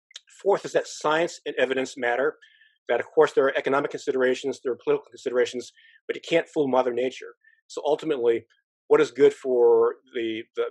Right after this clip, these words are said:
the health of the public and what's good for the economy is controlling this coronavirus.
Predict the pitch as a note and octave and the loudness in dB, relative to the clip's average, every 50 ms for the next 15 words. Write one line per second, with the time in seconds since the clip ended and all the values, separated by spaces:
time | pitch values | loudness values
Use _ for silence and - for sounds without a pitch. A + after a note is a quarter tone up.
0 | - - B2 - C#3 C#3 - - A3 - - - - - D3+ C#3+ C#3+ - _ - | -6 -6 -4 -2 -2 -2 -2 -2 -6 -8 -4 -2 -2 2 2 2 0 0 _ -8
1 | A2+ A#2 A#2+ - - - C#3+ - B2 B2 A#2+ - - C3 B2+ B2+ A#2+ A2+ A#2+ C3 | -8 -8 -8 -8 -6 -8 -8 -6 -8 -10 -10 -2 0 0 2 2 0 -2 -2 -6
2 | - - B2+ C3 B2+ B2+ - A#2+ A2+ - C3+ B2+ B2+ A#2 G#2+ G#2+ - - - B2 | -6 -6 -4 -4 -4 -4 -6 -12 -10 -6 -4 -2 -2 -2 -4 -6 -10 -12 -8 -6
3 | B2 A#2+ A2+ G#2+ G#2+ A2+ A#2 A2 G#2 G2+ G#2+ | -4 -4 -4 -2 -2 0 0 0 -2 -4 -6